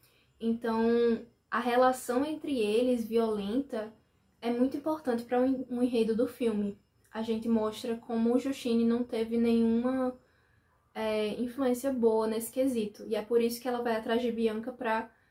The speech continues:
poder saber o que fazer. É, na, quando a gente escreveu o roteiro, a gente julgava que aquilo era um dos maiores,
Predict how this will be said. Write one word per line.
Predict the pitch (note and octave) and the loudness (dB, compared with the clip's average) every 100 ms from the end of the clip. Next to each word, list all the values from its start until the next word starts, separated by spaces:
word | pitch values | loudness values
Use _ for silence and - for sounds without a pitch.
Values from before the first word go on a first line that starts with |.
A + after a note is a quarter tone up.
| _ _ _ | _ _ _
poder | A#3 A3+ | 2 2
saber | A#3 A#3 A3 | 2 0 0
o | A3+ | -2
que | A#3 | -6
fazer. | - C#4 A#3+ G#3 G3+ _ _ _ _ _ _ | -4 -2 0 -2 -6 _ _ _ _ _ _
É, | - G#3+ G#3+ A3 A3 G#3+ G#3 G3+ G#3 - _ _ _ _ _ _ _ _ _ _ _ | -4 -2 0 0 0 0 0 -2 -4 -12 _ _ _ _ _ _ _ _ _ _ _
na, | A#3 A3+ A3 | 2 4 2
quando | - B3+ | 4 4
a | C#4+ | 4
gente | C4 A#3+ | 2 -2
escreveu | - A3+ G#3+ | -4 -4 -2
o | |
roteiro, | A3 - A#3 A#3+ | -4 -2 4 4
a | A3+ | 4
gente | A3+ A3 | 0 -2
julgava | A3+ A3 G3+ G3+ | -2 0 -2 -2
que | A3+ - A3+ A#3+ - _ _ _ _ | -10 -6 -6 -6 -10 _ _ _ _
aquilo | - A3+ - A3 A3+ A#3 | -8 -8 -2 0 4 4
era | A3 | 4
um | A3+ | 2
dos | A3+ A#3 | 2 2
maiores, | A#3 A#3 A3+ A3 A#3+ C4 C4+ C4+ - | 2 2 4 4 4 2 2 -4 -8